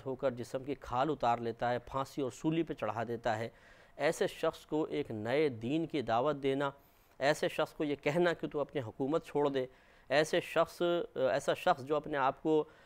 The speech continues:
रब कहता हो और लोग उसकी बाज़ औक़ात इबादत करते हों,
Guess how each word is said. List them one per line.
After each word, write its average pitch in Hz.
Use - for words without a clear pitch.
रब 127
कहता 156
हो 151
और 143
लोग 143
उसकी 143
बाज़ 127
औक़ात 135
इबादत 127
करते 151
हों, 135